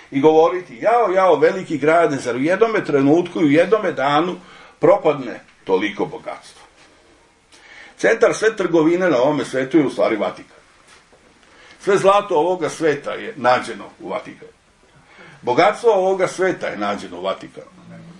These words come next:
To je najveća poslovna institucija današnjega vremena.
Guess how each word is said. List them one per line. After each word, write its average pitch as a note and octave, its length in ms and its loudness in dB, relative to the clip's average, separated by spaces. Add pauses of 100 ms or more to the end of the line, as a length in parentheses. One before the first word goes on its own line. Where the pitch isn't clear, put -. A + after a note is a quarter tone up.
(580)
To C3+ 80 -2
je C#3 80 0
najveća G#3 440 2
poslovna G3 500 0
institucija D3 720 -2
današnjega B2+ 560 -4
vremena. D3+ 440 -2